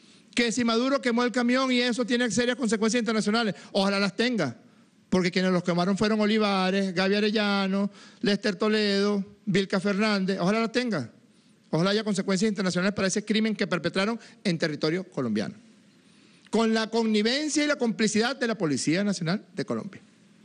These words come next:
Yo me pregunto, un habitante de Cúcuta, Carlos, que ve a su policía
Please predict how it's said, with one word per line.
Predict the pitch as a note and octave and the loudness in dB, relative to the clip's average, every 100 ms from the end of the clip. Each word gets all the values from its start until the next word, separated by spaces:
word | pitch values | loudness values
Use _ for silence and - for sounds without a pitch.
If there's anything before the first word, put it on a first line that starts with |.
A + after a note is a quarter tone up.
| - - - - - - - - | -20 -20 -20 -20 -20 -20 -10 -2
Yo | B3+ | -2
me | D#4 | 0
pregunto, | E3 C3 C3 A#2 A2+ - - - - _ _ - - - - - - - - - | -2 -2 -4 -4 -8 -10 -20 -20 -20 _ _ -20 -20 -20 -20 -20 -20 -20 -20 -4
un | G#3 C4+ | 0 2
habitante | A3+ E3 E3 F#3 | 2 0 0 0
de | |
Cúcuta, | - C3+ A#2 G2+ | 0 -4 -4 -6
Carlos, | F#2+ B2 F2 - - - - - - - - _ _ _ - - _ - - - - - - - - - _ _ - - | -6 -4 -6 -10 -18 -18 -20 -20 -20 -20 -20 _ _ _ -20 -20 _ -20 -20 -20 -20 -20 -20 -20 -20 -20 _ _ -18 -2
que | G3+ | 0
ve | G3+ B3+ | 2 0
a | |
su | C4 C4+ | -2 0
policía | F3 C3 - D#3 E3 F3+ | 0 0 0 2 0 -2